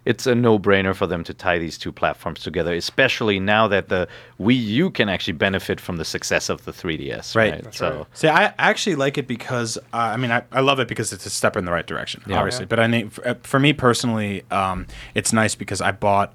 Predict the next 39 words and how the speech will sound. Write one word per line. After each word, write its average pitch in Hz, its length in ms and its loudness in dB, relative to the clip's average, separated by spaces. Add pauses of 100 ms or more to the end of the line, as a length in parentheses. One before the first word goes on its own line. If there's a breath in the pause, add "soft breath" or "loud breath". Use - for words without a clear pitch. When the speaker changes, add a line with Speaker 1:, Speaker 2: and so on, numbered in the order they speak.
(120)
Speaker 2:
um, 95 520 -4 (100)
the 101 160 0
deluxe 98 540 2
Wii 92 200 -4
U 156 180 6
bundle 90 440 0 (260 loud breath)
at 98 140 -4
launch, 135 440 4 (320 loud breath)
and 107 360 0
for 117 120 2
every, 117 260 6
you 107 180 2
know, 98 160 0
fifty - 320 -2
dollars 104 360 6
or 98 60 -2
so 95 160 -4
you 90 160 -2
spend 143 320 0
on 107 60 0
that, 95 180 -2
you 95 80 -10
get 104 160 -6
five 104 320 2
bucks - 380 -4
credit - 340 0
back. - 300 -8 (300 loud breath)
So 180 120 2
every 208 80 4
couple 202 240 2
of 147 80 4
weeks, 185 220 0
I'll 123 80 2
go 120 180 2
and 113 100 0
I'll 101 120 -2
check - 340 -2
my, 104 460 2 (160)
um, 95 480 -4